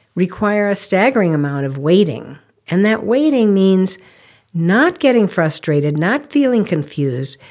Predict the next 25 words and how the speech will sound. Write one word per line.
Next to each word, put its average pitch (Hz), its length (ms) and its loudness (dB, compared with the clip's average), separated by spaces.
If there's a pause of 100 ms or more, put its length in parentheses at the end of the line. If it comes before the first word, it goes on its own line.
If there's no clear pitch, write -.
(160)
just 254 560 0 (180)
feeling 214 600 4
the 156 80 -2
sense 214 500 -4
of 139 260 -6
ambiguity 170 1040 0 (580)
that 156 140 -4
tells 170 320 -2
you, 151 80 -2
you 139 140 -2
know, 208 280 -4
if 151 200 -12
you 143 80 -6
hang 208 480 -4
in 233 200 -2
there 175 160 -4
with 127 200 -8
it, 120 120 -14 (340)
there's 220 160 -4
gonna 165 160 2
be 147 80 2
this 123 180 -4
cool 208 580 -2
aha 131 600 -6
eventually. 131 840 -10